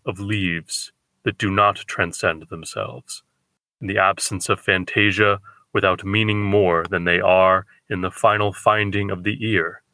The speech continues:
in the thing itself, until, at last, the cry concerns no one at all.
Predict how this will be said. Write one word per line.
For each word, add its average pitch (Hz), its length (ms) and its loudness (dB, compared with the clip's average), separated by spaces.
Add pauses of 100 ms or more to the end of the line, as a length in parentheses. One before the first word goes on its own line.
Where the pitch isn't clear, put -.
(580)
in 92 80 -2
the 90 140 -6
thing 110 420 2
itself, - 680 0 (800)
until, 90 680 0 (340)
at 95 160 0
last, 92 560 2 (640)
the 104 120 -6
cry 107 340 4
concerns 95 880 -2 (260)
no 107 200 4
one 104 280 4
at 90 160 2
all. 85 320 0